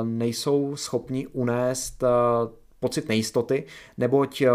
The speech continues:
ceny, eh, spotových produktů mohou ze dne na den, eh, vyskočit až o několik, eh, procent, možná i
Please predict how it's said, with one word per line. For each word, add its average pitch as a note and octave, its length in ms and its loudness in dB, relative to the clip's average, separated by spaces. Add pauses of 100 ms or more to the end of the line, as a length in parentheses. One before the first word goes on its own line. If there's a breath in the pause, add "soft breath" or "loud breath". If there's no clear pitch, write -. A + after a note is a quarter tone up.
(140)
ceny, C#3 640 -2
eh, A#2+ 100 -4
spotových C3 440 -4
produktů A#2+ 480 -2
mohou B2+ 380 0
ze A#2 160 0
dne B2+ 200 -2
na A#2+ 120 -2
den, B2 320 -2
eh, - 340 -12 (260)
vyskočit C3 800 0
až A#2 240 -8
o B2+ 240 0 (280 loud breath)
několik, A#2 680 0
eh, B2 60 2 (460)
procent, A#2 720 -2
možná A2+ 520 -2
i A2+ 260 0